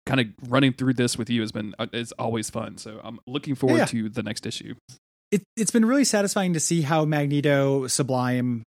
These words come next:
Speaker 2: uh, took apart the X-Men, and then over the next couple issues, watching them put themselves back together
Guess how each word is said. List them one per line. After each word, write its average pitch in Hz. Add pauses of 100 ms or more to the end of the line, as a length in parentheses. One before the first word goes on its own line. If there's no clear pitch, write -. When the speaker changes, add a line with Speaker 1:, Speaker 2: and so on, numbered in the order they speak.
(120)
Speaker 2:
uh, 117 (440)
took 175
apart 143
the 135
X-Men, 175
and 143
then 147
over 143
the 143
next 147
couple 135
issues, 135
watching 123
them 120
put -
themselves 127
back 117
together 120